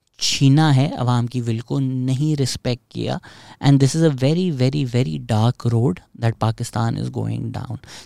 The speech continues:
There is only so much people can take। तो अब जो हो गया वो हो गया। Now the least that we can do is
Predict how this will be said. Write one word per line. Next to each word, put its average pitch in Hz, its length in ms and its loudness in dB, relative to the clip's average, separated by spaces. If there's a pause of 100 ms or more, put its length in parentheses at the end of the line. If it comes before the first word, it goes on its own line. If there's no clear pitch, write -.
(120)
There 127 140 6
is - 20 4
only 131 280 6
so 156 520 4
much - 380 0 (360)
people 127 360 2
can 117 180 2
take। 101 400 -8 (100)
तो 143 220 2 (1200)
अब 170 160 6 (140)
जो 151 220 4
हो 127 240 2
गया 175 260 2
वो 170 220 2
हो 135 540 2
गया। 165 300 0 (1400)
Now 143 520 6 (400)
the 127 260 6
least 190 360 4 (460)
that 123 200 2
we 127 100 4
can 170 240 2
do 185 180 -2 (600)
is 135 160 -2